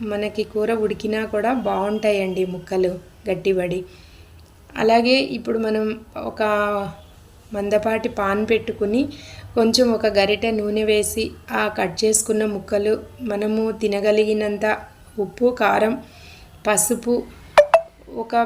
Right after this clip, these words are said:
పెద్ద ఉల్లిపాయ చీలికలుగా కట్ చేసుకున్న ముక్కలు, రెండు పచ్చిమిర్చి చీలికలు వేసుకుని బాగా అంతా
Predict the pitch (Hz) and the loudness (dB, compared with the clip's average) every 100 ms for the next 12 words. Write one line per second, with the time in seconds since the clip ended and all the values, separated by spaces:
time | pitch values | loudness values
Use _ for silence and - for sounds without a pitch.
0 | 233 208 190 226 233 226 233 226 226 - | 0 -6 0 0 0 -4 -4 -2 -2 -4
1 | - - 220 220 233 226 226 226 208 - | -14 -8 -6 -6 -4 -4 -2 -4 -6 -6
2 | 214 202 - 214 208 208 196 - 208 214 | -6 -4 -4 -4 -6 -6 -8 -6 -4 -2
3 | 233 - - 214 214 226 220 180 - 214 | -6 -8 -8 -4 -2 -4 -4 -4 -4 -4
4 | 214 214 226 - 202 202 208 202 196 196 | -4 -4 -8 -6 -6 -4 -4 -4 -4 -4
5 | 190 214 214 247 208 185 196 214 240 226 | -4 -4 -6 -6 -6 -6 -6 -4 -2 -4
6 | 208 214 240 247 | -4 -4 -4 -6